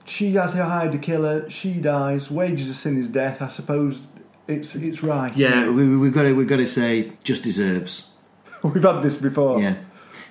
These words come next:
Speaker 2: and then the man who is now no longer dead but should be is
Speaker 1: Eli Wallach.
Speaker 2: Eli Wallach is just,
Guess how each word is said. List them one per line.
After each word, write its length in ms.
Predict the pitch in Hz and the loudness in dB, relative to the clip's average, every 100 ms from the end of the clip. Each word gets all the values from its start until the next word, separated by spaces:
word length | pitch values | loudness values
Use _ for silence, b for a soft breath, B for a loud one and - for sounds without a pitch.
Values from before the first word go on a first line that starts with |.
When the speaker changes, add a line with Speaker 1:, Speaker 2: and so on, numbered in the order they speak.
| - | -2
Speaker 2:
and 180 | 135 139 | 2 4
then 460 | 156 160 156 156 - - _ _ _ _ _ _ _ - - - | 4 4 2 -2 -8 -20 _ _ _ _ _ _ _ -20 -14 -4
the 180 | 131 135 | 0 2
man 400 | 160 156 156 151 | 4 4 2 2
who 520 | 135 139 131 127 - | 2 2 2 0 -2
is 280 | 117 120 113 | -2 0 0
now 220 | 127 120 | 0 0
no 160 | 120 120 | 2 2
longer 320 | 117 113 107 | 2 2 0
dead 340 | 110 117 113 - | 0 0 -2 -2
but 260 | 113 - - | -4 -4 -6
should 300 | - 120 95 | -2 -2 0
be 320 | 101 101 98 B B B B _ | -4 -4 -6 B B B B _
is 260 | 113 110 | 0 2
Speaker 1:
Eli 200 | 180 151 147 | 4 4 4
Wallach. 320 | 123 107 110 | 2 0 2
Speaker 2:
Eli 240 | 123 117 | 2 2
Wallach 420 | 107 107 104 104 123 | 0 0 -2 -2 0
is 200 | 123 104 | 0 2
just, 600 | 110 147 143 - - | 2 2 2 -2 -10